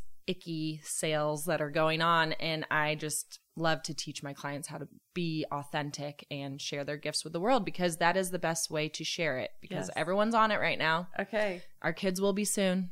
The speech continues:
Speaker 1: And
Speaker 2: Yes.
Speaker 1: as I've learned, they will be
Speaker 2: Yes.
Speaker 1: all on it soon.
Speaker 2: Yes.
Speaker 1: Um, <laughs> but I think that if we can start filling the online space with great, authentic businesses, then we set a great example for our kids.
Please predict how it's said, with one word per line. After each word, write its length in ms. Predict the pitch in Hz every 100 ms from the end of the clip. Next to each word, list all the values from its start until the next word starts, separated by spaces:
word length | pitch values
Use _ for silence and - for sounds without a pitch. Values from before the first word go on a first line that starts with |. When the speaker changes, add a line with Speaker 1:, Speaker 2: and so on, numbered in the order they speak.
| -
Speaker 1:
And 240 | 262 180
Speaker 2:
Yes. 80 | 156
Speaker 1:
as 160 | 180 185
I've 260 | 180 175
learned, 440 | 185 180 165 180 -
they 140 | 165
will 180 | 175 180
be 120 | 196
Speaker 2:
Yes. 80 | 196
Speaker 1:
all 200 | 185 190
on 160 | 190 196
it 140 | 202
soon. 380 | - 190 170 175
Speaker 2:
Yes. 260 | 427 427 - - -
Speaker 1:
Um, 480 | 214 208 208 202 -
<laughs> 40 |
but 720 | 208 240 240 - 254 220 - - - - -
I 140 | 202
think 380 | 202 208 202 190
that 320 | 185 170 170 -
if 100 | 185
we 200 | 175 170
can 240 | - 185
start 360 | 165 180 160 -
filling 500 | - 175 170 165 165
the 180 | 156 151
online 440 | 139 160 156 151
space 400 | 151 156 156 -
with 160 | 147 143 _ _ _
great, 460 | 165 175 190 190 -
authentic 680 | 156 - 170 170 175 165 -
businesses, 680 | 165 165 170 - 160 156
then 220 | 156 147 147
we 80 |
set 200 | 147 160
a 60 | 160
great 200 | 170 156
example 380 | 165 160 156 -
for 120 | -
our 120 | - -
kids. 340 | - -